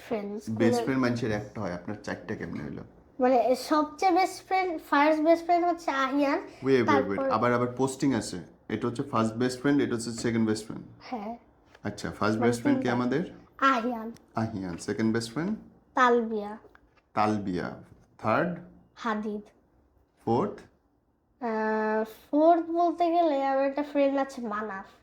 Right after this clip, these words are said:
Speaker 2: আমি একটা নামও তো কমন নাম না, সব তো ডিফারেন্ট ডিফারেন্ট নাম আপনার।
Speaker 1: হ্যাঁ।
Speaker 2: আমার বন্ধু হয় হাবিব, কুদ্দুস, মফিজ। আপনার বন্ধু হচ্ছে কি হাদিদ,
Speaker 1: হাদিদ।
Speaker 2: মাহনাফ।
Speaker 1: তা-, তালবিয়া, হ্যাঁ, মাহনাফ।
Speaker 2: তালবিয়া কি ছেলে না মেয়ে?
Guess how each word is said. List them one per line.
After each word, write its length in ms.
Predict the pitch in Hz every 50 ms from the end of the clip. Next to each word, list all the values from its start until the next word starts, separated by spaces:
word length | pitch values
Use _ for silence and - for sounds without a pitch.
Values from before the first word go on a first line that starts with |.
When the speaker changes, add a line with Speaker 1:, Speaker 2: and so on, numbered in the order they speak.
| _ _ _ _ - - _ _ -
Speaker 2:
আমি 220 | 160 165 156 131
একটা 340 | 127 131 - - - 165 156
নামও 320 | 151 139 139 143 147 151
তো 120 | 143 - -
কমন 360 | - 123 110 113 123 127 120
নাম 200 | 107 98 90 87
না, 80 | 90
সব 140 | 90 - - -
তো 100 | 120 110
ডিফারেন্ট 420 | 92 104 95 - 170 170 143 113
ডিফারেন্ট 280 | 110 - 98 95 92 92
নাম 140 | 90 85
আপনার। 280 | 87 - - 87 80 - - - - _ - _ -
Speaker 1:
হ্যাঁ। 220 | 220 233 226 196 -
Speaker 2:
আমার 300 | - 180 190 180 170 147
বন্ধু 300 | 139 139 139 139 135 131
হয় 220 | 127 131 110 110 - -
হাবিব, 680 | 104 107 104 113 110 104 101 98 98 95 95 95 98 - - _ _ _
কুদ্দুস, 800 | - 131 120 110 101 101 104 101 98 98 98 95 95 95 95 - - 110
মফিজ। 640 | 107 110 113 110 - 101 95 95 92 92 - - -
আপনার 320 | - - - - 104 104 101
বন্ধু 260 | 107 104 104 104 107
হচ্ছে 240 | 107 - - 117 113
কি 160 | 117 117 113 - -
হাদিদ, 580 | 107 107 104 104 101 101 98 98 101 110 113 - - - _ _ _ _ _ _ _ _ _ _ _ _ _ _
Speaker 1:
হাদিদ। 240 | 226 233 233 226 233
Speaker 2:
মাহনাফ। 760 | 226 - 220 226 220 214 208 - 196 196 196 196 196 - -
Speaker 1:
তা-, 320 | - 240 226 226 - - 269 -
তালবিয়া, 500 | - 254 240 240 247 240 262 269 285 320
হ্যাঁ, 240 | 294 - 262 254 240 233 240
মাহনাফ। 200 | 214 214 226 -
Speaker 2:
তালবিয়া 340 | 120 120 117 123 135 135
কি 120 | 135 143 135
ছেলে 240 | - - 135 127 120
না 120 | 113 104
মেয়ে? 220 | 98 92 82 73